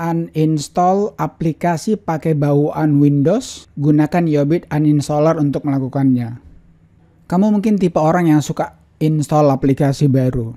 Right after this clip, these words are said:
atau mungkin orang yang suka banget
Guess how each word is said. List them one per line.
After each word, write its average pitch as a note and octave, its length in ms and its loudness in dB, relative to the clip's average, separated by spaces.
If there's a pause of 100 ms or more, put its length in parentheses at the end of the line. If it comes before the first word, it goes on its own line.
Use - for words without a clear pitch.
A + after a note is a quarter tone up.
atau F#3 240 0
mungkin G3 320 0
orang F#3 320 0
yang E3 240 -2
suka - 640 -6
banget E3 560 -2